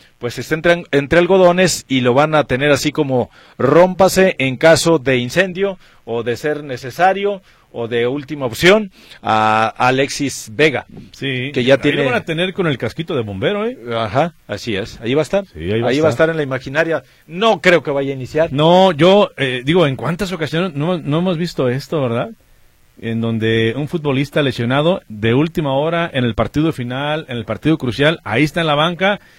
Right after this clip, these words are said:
Speaker 2: y a veces entra o no entra y no pasa nada.
Speaker 1: Mm.
Speaker 2: ¿Por qué? Porque no está al cien por ciento.
Speaker 1: Y no está al ritmo de juego, pues ya
Speaker 2: No.
Speaker 1: tiene varios encuentros que no ha
Speaker 2: Mes y
Speaker 1: participado,
Speaker 2: medio.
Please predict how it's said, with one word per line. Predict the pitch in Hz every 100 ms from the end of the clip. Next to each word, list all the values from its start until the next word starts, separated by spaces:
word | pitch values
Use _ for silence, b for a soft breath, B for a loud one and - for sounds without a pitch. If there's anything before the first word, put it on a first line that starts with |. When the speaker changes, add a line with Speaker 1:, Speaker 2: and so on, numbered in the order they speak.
| b _
Speaker 2:
y | 123
a |
veces | 131 180 160
entra | 165 185 165 143
o |
no | 147 160
entra | 180 185 180
y | 147
no | 139
pasa | 160 151 143
nada. | 156 180 113
Speaker 1:
Mm. | 165 170 127
Speaker 2:
¿Por | 117
qué? | 98
Porque | 160 151 104
no | 113
está | -
al | 170
cien | 156 165
por | 170
ciento. | 147 143
Speaker 1:
Y |
no | 147
está | 160 202
al | 185
ritmo | 196 208
de | 190
juego, | 147 170 202
pues | 151 127
ya | 147
Speaker 2:
No. |
Speaker 1:
tiene | 175 190
varios | 190 190 196
encuentros | 165 151 175 180 185 -
que | 147
no | 147
ha | 160
Speaker 2:
Mes |
y |
Speaker 1:
participado, | 175 143 151 160 160 151 160
Speaker 2:
medio. | 175 180 202